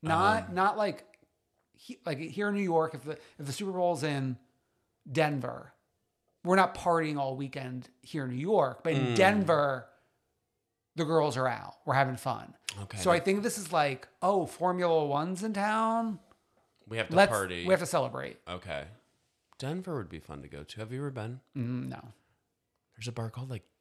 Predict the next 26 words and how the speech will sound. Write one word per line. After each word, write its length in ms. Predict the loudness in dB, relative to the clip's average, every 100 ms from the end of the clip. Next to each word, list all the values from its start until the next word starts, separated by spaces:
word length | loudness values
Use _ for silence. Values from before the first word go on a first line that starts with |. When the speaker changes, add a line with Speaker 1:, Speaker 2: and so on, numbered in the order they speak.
| _
Speaker 2:
Charlie's 840 | -8 -8 -8 -12 -12 -10 -12 -12
there, 280 | -14 -12 -10
or 60 | -6
Speaker 1:
Mm. 160 | -4 -2 -4
Speaker 2:
Uncle 120 | -6
Charlie's. 600 | -6 -8 -8 -8 -10 -14 -20 _ _
That 80 | -20
was 140 | -18
fun. 300 | -18 -20 -20 -14 -8
Speaker 1:
Okay. 200 | -6 -6 -8 _ _ -10 -10 _ _ _ -10
Uh, 480 | -6 -4 -4 -6 -10 -16 _ _ _ _ _ -4
and 240 | -2 0
then 240 | 0 2
that's 320 | 2 2 2 0
where 140 | 0
we 140 | 0 -2
learn, 480 | 0 0 0 -2
we, 140 | 0 0
we, 160 | 2 -2
f-, 160 | -2 -10 _
we 140 | -2
have 140 | 2 2
a 40 |
flashback 840 | 2 0 0 -2 4 6 6 0 -10 -18 -20 _ _ _ _ _ _ _ _ _ _ -10
to 680 | -4 -2 -2 -4 -6 -8 -12 _ _ _ _ _ _ _ _ _ _ _ _ _ _ _ _ _
Lisa 720 | -2 0 0 2 2 2 0